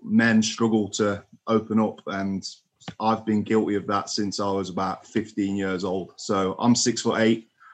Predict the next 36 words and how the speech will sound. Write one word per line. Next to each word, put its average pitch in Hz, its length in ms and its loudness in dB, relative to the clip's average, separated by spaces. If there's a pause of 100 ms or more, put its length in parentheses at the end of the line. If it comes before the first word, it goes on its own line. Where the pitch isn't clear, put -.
(180)
I'm 98 120 0
a 98 40 0
rugby 110 340 4
player, 110 640 2
and 101 360 0
when 113 160 4
I 110 100 6
was 107 200 4
at 98 120 2
high 113 200 4
school, 107 500 2
I 104 80 2
was 104 160 0
immediately 107 540 4
put 98 240 -2
into 104 220 -2
the, 101 300 -2 (360)
"You're 127 180 6
the 113 60 2
big 113 240 4
man, 117 420 2
you're 113 200 2
the 107 80 -6
shoulder 110 360 0
to 104 120 -8
cry 113 340 2
on" 104 280 -4
sort 101 360 -2
of - 80 -12
category 113 480 0
of 101 140 -4
people. 107 400 -2 (480)
And 107 220 4
when 139 180 8
you're 127 340 6
young 127 480 4